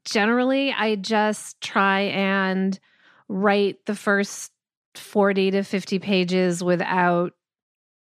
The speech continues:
uh, questioning the story. And, um, you know,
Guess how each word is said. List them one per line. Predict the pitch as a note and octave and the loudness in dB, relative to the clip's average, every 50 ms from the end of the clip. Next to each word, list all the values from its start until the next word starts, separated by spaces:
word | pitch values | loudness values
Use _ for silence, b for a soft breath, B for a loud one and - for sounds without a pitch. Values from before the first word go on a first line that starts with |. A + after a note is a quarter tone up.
| _ - | _ -2
uh, | G3 F#3+ F#3+ F3+ | 0 2 2 0
questioning | E3+ - - F#3+ F#3+ - - - G3 G3 G3 G3 F#3+ G3 G3 G3 G3+ G#3 - _ _ _ _ _ _ _ | 0 0 0 0 0 0 0 0 0 2 2 2 2 0 0 -2 -2 -4 -8 _ _ _ _ _ _ _
the | - G3+ G3 | -4 -4 -4
story. | - - - F#3 F3+ F3 F#3 G3+ A#3+ C4 b b b b b b b b b b b b b b _ _ - | -2 -2 0 0 2 2 2 2 0 0 b b b b b b b b b b b b b b _ _ 2
And, | G#3+ G#3 G#3 G#3 G3+ G3+ G3+ G3 G3 G3 G3+ - - - | 4 4 4 4 4 2 2 2 0 0 -2 -2 -2 -2
um, | G#3 G3+ G3+ G3 G3 F#3+ F#3+ F#3+ F#3+ F#3+ G3 - _ _ _ _ _ _ _ _ _ _ _ _ _ - | 0 2 2 2 0 0 0 0 -2 -2 -4 -6 _ _ _ _ _ _ _ _ _ _ _ _ _ -2
you | A3 B3 | 0 2
know, | A#3 A3+ G#3 G3 F#3+ F#3+ F#3+ F#3 F3+ - | 4 4 4 4 4 2 0 -2 -4 -8